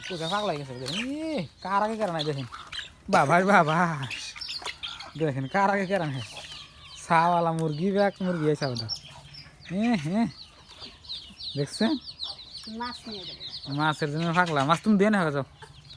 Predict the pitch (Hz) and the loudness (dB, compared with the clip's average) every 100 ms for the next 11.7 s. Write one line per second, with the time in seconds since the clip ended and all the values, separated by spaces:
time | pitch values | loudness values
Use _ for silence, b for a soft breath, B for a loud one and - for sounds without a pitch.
0 | - - - - - - - - - - | -20 -20 -20 -20 -10 -10 -8 -12 -14 -20
1 | - - - - - - - - - - | -20 -20 -20 -18 -16 -14 -14 -16 -18 -20
2 | - - - - - - - - - - | -20 -20 -20 -20 -20 -20 -20 -20 -20 -20
3 | - - - 143 196 175 156 131 - - | -20 -20 -8 -2 0 0 0 -2 -6 -14
4 | - - - - - 1077 - 1077 - 1077 | -14 -12 -12 -10 -10 -10 -10 -12 -10 -14
5 | - 622 - - - - - - - - | -12 -16 -14 -18 -16 -18 -14 -14 -16 -20
6 | - - - - 139 - - - - 330 | -20 -20 -20 -8 -8 -8 -14 -20 -12 -6
7 | 320 359 330 - 349 - - - - - | -6 -4 -8 -8 -12 -14 -20 -20 -20 -20
8 | - - 359 359 - - - - - - | -20 -20 -20 -20 -20 -20 -18 -12 -12 -12
9 | - - - 180 220 240 185 190 190 214 | -16 -10 0 2 4 2 2 0 0 2
10 | 214 156 143 127 - 170 123 117 339 - | 2 0 -4 -6 -4 -4 -4 -4 -4 -4
11 | 370 381 381 311 302 311 | -6 -4 -4 -4 -8 -10